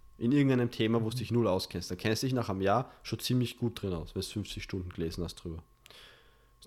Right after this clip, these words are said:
Das war ein Gedanke von mir. Vielleicht ist er lächerlich, aber egal. Aber dieser Effektivitätsgrund. Und der zweite ist,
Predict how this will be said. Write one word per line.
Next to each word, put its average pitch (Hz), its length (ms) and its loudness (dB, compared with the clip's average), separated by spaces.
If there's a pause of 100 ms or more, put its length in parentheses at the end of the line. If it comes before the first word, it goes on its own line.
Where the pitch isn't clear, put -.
Das 110 240 4
war 110 100 8
ein 95 160 4
Gedanke 85 380 -4
von 85 180 -8
mir. 82 140 -10 (420)
Vielleicht 101 320 2
ist 101 100 -4
er 110 60 0
lächerlich, 95 540 0
aber 85 200 -4
egal. 80 300 -6 (720)
Aber 113 460 4 (180)
dieser 113 300 2
Effektivitätsgrund. 95 880 -2 (380)
Und 120 120 2
der 117 100 4
zweite 107 420 2
ist, 175 260 -2